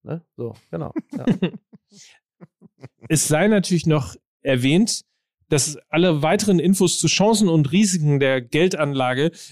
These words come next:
Speaker 2: äh, natürlich nachzulesen ist unter visualwest punkt de slash M M L. Hab schon gesagt, beides mit V, visualwest punkt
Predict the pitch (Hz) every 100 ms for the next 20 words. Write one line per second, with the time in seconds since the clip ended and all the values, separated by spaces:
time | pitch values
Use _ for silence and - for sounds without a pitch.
0 | - 147 143 - - 139 127 143 135 165
1 | - 202 196 196 196 240 - 156 151 123
2 | 143 208 208 185 127 151 - - - _
3 | _ - 220 254 - 151 170 147 190 -
4 | 160 160 - 147 127 123 180 302 _ _
5 | _ _ _ _ 143 151 131 127 160 -
6 | 135 135 127 - 139 165 262 151 143 151
7 | 156 160 - 120 139 - - 143 139 131